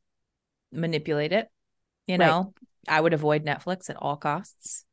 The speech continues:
Speaker 1: because there's
Speaker 2: Yeah, I wouldn't
Speaker 1: almost
Speaker 2: feed
Speaker 1: nothing
Speaker 2: it.
Speaker 1: on the, yeah, you don't wanna
Speaker 2: Yeah, I
Speaker 1: feed
Speaker 2: wouldn't
Speaker 1: it.
Speaker 2: feed it. I would go do. I wouldn't feed.
Speaker 1: Yes.
Speaker 2: Yeah.
Speaker 1: Yes.
Speaker 2: Yeah.
Speaker 1: Be careful about feeding it.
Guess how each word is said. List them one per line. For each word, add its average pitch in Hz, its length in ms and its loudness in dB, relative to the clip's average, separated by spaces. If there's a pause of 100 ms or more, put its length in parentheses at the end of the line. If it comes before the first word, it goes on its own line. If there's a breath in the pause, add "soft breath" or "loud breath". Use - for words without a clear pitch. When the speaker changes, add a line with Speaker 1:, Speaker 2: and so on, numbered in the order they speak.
(280)
Speaker 1:
because 156 840 0
there's 143 160 0
Speaker 2:
Yeah, 196 80 6
I 190 40 8
wouldn't 208 200 6
Speaker 1:
almost - 140 0
Speaker 2:
feed 196 240 6
Speaker 1:
nothing 156 100 4
Speaker 2:
it. - 60 0
Speaker 1:
on 147 260 0
the, - 140 -2
yeah, 196 180 6
you 180 160 0
don't 226 140 6
wanna 214 200 6
Speaker 2:
Yeah, 202 100 6
I 185 40 8
Speaker 1:
feed 202 80 8
Speaker 2:
wouldn't 240 200 6
Speaker 1:
it. 143 60 0
Speaker 2:
feed 226 280 4
it. 160 120 8
I 185 80 6
would 208 160 2
go 214 140 6
do. 180 540 2
I 180 100 0
wouldn't 185 320 0
feed. - 420 2
Speaker 1:
Yes. - 560 0
Speaker 2:
Yeah. 180 140 2 (540)
Speaker 1:
Yes. 139 140 -4
Speaker 2:
Yeah. 156 120 0 (280)
Speaker 1:
Be 170 100 -2
careful 175 440 2
about 151 300 2
feeding 135 360 -4
it. - 320 -10